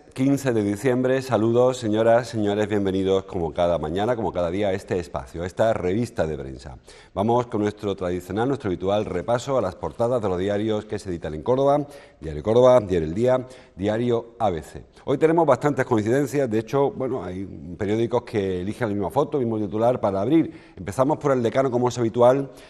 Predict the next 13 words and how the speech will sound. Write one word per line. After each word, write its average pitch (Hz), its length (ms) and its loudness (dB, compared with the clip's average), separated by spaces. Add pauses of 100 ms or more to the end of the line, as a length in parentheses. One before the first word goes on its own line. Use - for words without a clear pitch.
(140)
que 139 340 2
abre 135 340 4
con 120 240 0
el 95 160 -2
tema 117 280 0
que 110 100 -2
les 98 140 0
decía 110 280 2
recurrente 101 580 -2
a - 20 0
los 87 120 -4
tres 98 140 -6
periódicos, 71 580 -10